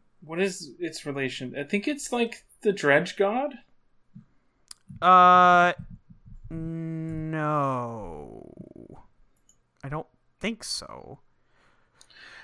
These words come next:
Speaker 2: The
Speaker 1: Uh, the
Speaker 2: page
Speaker 1: wiki
Speaker 2: about it
Speaker 1: says
Speaker 2: on this thing doesn't
Speaker 1: the
Speaker 2: have
Speaker 1: wi-,
Speaker 2: any info. <laughs>
Speaker 1: the wiki says that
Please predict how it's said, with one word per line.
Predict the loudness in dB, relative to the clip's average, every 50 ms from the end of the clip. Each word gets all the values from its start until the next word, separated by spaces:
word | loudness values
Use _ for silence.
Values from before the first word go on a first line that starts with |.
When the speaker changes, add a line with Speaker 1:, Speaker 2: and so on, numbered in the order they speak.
| -20 _ _
Speaker 2:
The | 2 4
Speaker 1:
Uh, | 6 8
the | 8 8
Speaker 2:
page | 8 8
Speaker 1:
wiki | 6 6
Speaker 2:
about | 6 6 6 6 8
it | 8
Speaker 1:
says | 8 8 8 6 4 2
Speaker 2:
on |
this | 0 -4 -6 -6 -8 -8
thing | -8 -8 -8 -8 -8 -10 -8
doesn't | -6 -6 -6 -6 -6
Speaker 1:
the | -4 0
Speaker 2:
have | 2 4 4
Speaker 1:
wi-, | 4
Speaker 2:
any | 4 0 -8 -10
info. | -10 -10 -10 -10 -8 -8 -8 -8 -8 -10
<laughs> | -12 -10 -2
Speaker 1:
the | 2 2
wiki | 2 2 2 -2
says | -2 2 4 4 4 2 0 -4
that | -2 2 2 2 2 0 -6